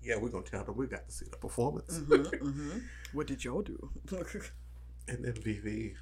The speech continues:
Speaker 1: oh dear sweetie, she had a great time. It was her first time going, 'cause, you know, she's from China, so
Speaker 2: Yeah.
Speaker 1: it's just like, "This is all new to me. This is
Speaker 2: Yeah.
Speaker 1: like a movie."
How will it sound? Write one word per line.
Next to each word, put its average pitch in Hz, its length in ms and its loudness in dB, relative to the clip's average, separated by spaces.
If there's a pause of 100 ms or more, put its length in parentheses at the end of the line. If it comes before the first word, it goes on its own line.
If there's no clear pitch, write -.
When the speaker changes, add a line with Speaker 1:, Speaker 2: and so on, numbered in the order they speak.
(120)
Speaker 1:
oh 120 280 2
dear 104 180 -4
sweetie, - 400 -12
she - 200 -6
had 117 160 -2 (160)
a 98 60 -2
great 92 280 -6
time. 101 320 -4
It 107 80 0
was 104 140 -2
her 104 100 4
first 101 260 0
time 98 220 0
going, 95 360 0 (120)
'cause, 98 200 -2
you 101 80 -4
know, 101 280 -2 (400)
she's - 160 -6
from - 140 -8
China, - 260 -6
so 165 160 -6
Speaker 2:
Yeah. 139 200 6
Speaker 1:
it's - 100 -4
just - 180 4
like, - 220 -4
"This - 180 -2
is 95 100 -4
all 113 160 -4
new 202 140 -6
to 185 80 -4
me. 104 180 -6
This 101 200 -10
is 143 200 -2
Speaker 2:
Yeah. 107 80 4
Speaker 1:
like - 180 -2 (120)
a 123 80 4
movie." - 460 2